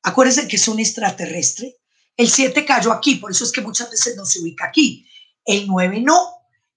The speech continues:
El nueve viene en una encarnación de prueba. ¿Qué quiere decir eso? Él, a él lo mandan aquí,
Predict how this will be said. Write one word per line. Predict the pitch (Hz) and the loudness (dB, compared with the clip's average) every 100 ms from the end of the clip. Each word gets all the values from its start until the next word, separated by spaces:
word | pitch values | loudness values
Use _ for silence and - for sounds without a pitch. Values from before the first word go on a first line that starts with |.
| - | 0
El | 247 311 | 2 2
nueve | 330 330 254 208 - _ _ _ - | 2 4 4 0 -6 _ _ _ -8
viene | 202 226 233 | 0 2 2
en | 254 | 0
una | 240 226 | 0 -2
encarnación | 233 220 214 185 175 147 - 170 165 | -2 -4 -4 -4 0 0 0 -6 -10
de | 254 | -8
prueba. | - 320 330 - - - - _ - | 2 4 4 2 -8 -20 -20 _ -2
¿Qué | 262 254 | -2 2
quiere | 285 269 269 | 4 4 4
decir | 254 - 240 262 | 2 2 0 2
eso? | 269 - - - - _ _ _ - | 2 2 0 -2 -6 _ _ _ 0
Él, | 233 240 254 - _ _ | 4 4 0 -8 _ _
a | 190 214 | 2 4
él | 226 247 | 4 4
lo | 247 262 | 4 4
mandan | 262 285 285 285 302 247 185 165 | 4 2 2 -2 -4 -2 -6 -6
aquí, | 160 131 - | -10 -14 -18